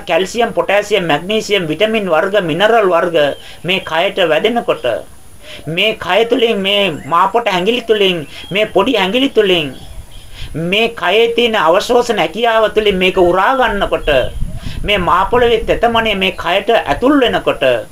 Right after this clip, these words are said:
විශාල රෝග සංඛ්‍යාවක් නිකම්ම සනීප වෙනවා. ඒ කියන්නේ අපේ යටිපතුලෙන් බේසජ්‍ය උරා ගන්නවා.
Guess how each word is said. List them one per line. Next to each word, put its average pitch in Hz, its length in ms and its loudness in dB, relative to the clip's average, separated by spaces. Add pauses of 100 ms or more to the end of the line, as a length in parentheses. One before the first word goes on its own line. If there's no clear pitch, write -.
(540)
විශාල 120 540 2 (320)
රෝග 156 240 4
සංඛ්‍යාවක් 139 680 0 (320)
නිකම්ම 139 640 -2
සනීප 160 460 -4
වෙනවා. 131 560 2 (240)
ඒ 160 160 2
කියන්නේ 165 360 0
අපේ 185 500 0 (180)
යටිපතුලෙන් 202 880 0
බේසජ්‍ය 190 540 2
උරා 185 360 4
ගන්නවා. 147 680 0